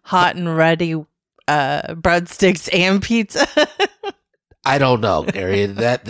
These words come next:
Speaker 2: that part was not part in the, of the story. No, it did not say that. I cannot confirm nor deny what happened. Now,
Speaker 1: Well,
Speaker 2: this is
Speaker 1: I,
Speaker 2: what I
Speaker 1: I hope he
Speaker 2: understand.
Speaker 1: got caught. And,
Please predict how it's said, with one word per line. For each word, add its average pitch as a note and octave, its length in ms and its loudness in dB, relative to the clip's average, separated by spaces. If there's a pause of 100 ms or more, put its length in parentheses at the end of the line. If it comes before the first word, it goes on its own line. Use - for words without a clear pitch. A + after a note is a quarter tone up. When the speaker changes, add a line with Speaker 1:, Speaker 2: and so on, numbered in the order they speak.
(140)
Speaker 2:
that C3+ 220 -2
part C3+ 220 0
was G#2 160 -6
not A#2+ 240 -2
part G#2+ 300 0
in G#2 180 -4
the, F#2+ 240 -6
of G2 160 -2
the F#2 80 -10
story. D#2 320 -8
No, C2+ 240 -4 (260)
it C#3 140 0
did C3+ 120 0
not B2 200 -2
say G#2 180 -2
that. E2 180 -6
I F#2+ 140 -4
cannot G2+ 600 -6
confirm A2 460 -4
nor G2+ 140 -2
deny F2+ 560 -6 (300)
what F2+ 180 -2
happened. D2+ 340 -10
Now, - 80 -2
Speaker 1:
Well, D#3 80 4
Speaker 2:
this F3+ 120 2
is - 60 0
Speaker 1:
I, - 20 0
Speaker 2:
what A3 100 0
I G3 200 2
Speaker 1:
I - 20 0
hope G#3 240 -2
he G3 100 -4
Speaker 2:
understand. - 80 -8
Speaker 1:
got D3 240 0
caught. E3+ 520 0
And, D#3 360 -8